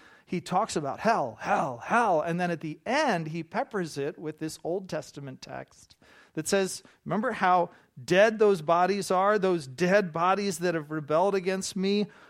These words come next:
where this fire that's going on couldn't be quenched, and the worm won't die," meaning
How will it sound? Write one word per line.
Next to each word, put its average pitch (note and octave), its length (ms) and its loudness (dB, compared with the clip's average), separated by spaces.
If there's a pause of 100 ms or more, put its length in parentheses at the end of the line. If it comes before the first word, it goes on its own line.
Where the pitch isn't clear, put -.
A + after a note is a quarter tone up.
where F#3+ 220 4
this F#3+ 340 0 (140)
fire G#3+ 580 4
that's F3+ 200 -2
going F#3+ 380 0
on G3 360 2
couldn't B3 320 -2
be F3+ 120 -6
quenched, - 480 -8
and F#3+ 260 -2
the F3+ 140 2
worm E3 800 0
won't F3+ 380 0
die," F#3 300 2
meaning F3 420 -4